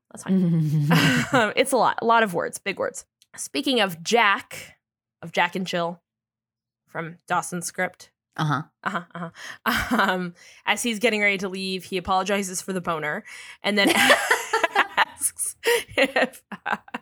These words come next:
Speaker 1: asks if this is gonna screw things up between them, 'cause he really, really wasn't trying to do anything more than help her, which I believe him.
Speaker 2: Yeah,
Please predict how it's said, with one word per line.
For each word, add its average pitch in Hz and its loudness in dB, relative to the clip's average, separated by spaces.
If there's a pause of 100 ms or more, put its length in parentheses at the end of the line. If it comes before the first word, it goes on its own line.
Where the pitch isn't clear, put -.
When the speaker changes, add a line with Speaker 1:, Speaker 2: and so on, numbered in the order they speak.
(540)
Speaker 1:
asks - 0
if 208 0
this 214 -2
is 190 -8
gonna 185 0
screw 190 -6
things 180 -4
up 175 0
between 175 -2
them, 170 0 (400)
'cause 202 -2
he 226 2
really, 262 4
really 285 4
wasn't 220 2
trying 202 0
to 175 -6
do 180 2
anything 175 -4
more 170 -2
than 175 -4
help 175 -6
her, - -12 (400)
which - -12
I 508 4
believe 440 4
him. 202 -4 (960)
Speaker 2:
Yeah, 135 -2